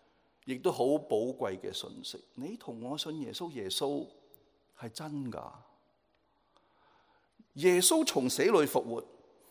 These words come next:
唔單止證明佢係唯一嘅基督，唯一嘅救主，亦都證明佢係真㗎。佢就係真理，呢個都係耶穌自己嘅宣稱，你識唔識背啊？我就係道路、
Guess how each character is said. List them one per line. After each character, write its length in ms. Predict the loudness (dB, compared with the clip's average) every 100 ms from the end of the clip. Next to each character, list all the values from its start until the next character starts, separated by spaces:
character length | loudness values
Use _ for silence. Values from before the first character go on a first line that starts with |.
| -20 -8
唔 180 | -4 4
單 260 | 8 8
止 140 | 6 2
證 180 | 2 2
明 140 | 0
佢 160 | 4 4
係 120 | 6
唯 160 | 2 2 4
一 60 |
嘅 280 | 2 4 -2
基 200 | 0 -2
督， 180 | -2 -4
唯 200 | 0 0
一 140 | 2 0
嘅 240 | 2 0
救 220 | 2 0
主， 120 | -2 -4
亦 140 | -6
都 200 | -4 -4
證 180 | -2 -2
明 360 | -2 -4 -12 -18 _ _ _ _ _ _ _
佢 80 | -10
係 160 | -8 -8
真 180 | -8 -8 -8 -6 -6 -8
㗎。 140 | -12 -16 _ _ _ _ -20 -20 -6
佢 300 | 4 6 6
就 340 | 4 4 4
係 220 | 2 -2 -2
真 340 | -2 -4 -4
理， 140 | -6
呢 100 | -4
個 100 | 0
都 120 | 2 2
係 140 | 0
耶 180 | 2 2
穌 180 | 2 -2
自 240 | -2 -4 -2
己 20 |
嘅 260 | -2 0
宣 300 | -2 -2 -6
稱， 180 | -6 -6
你 60 | -6
識 120 | -4
唔 20 |
識 60 | -4
背 260 | -4 -12
啊？ 80 | -12 -18 _ _ _ _ _ _
我 320 | 0 6 8 8
就 240 | 8 6
係 340 | 6 0 0 -6 -18 -20 -20 _
道 100 | 6
路、 720 | 8 4 0 4 4 4 0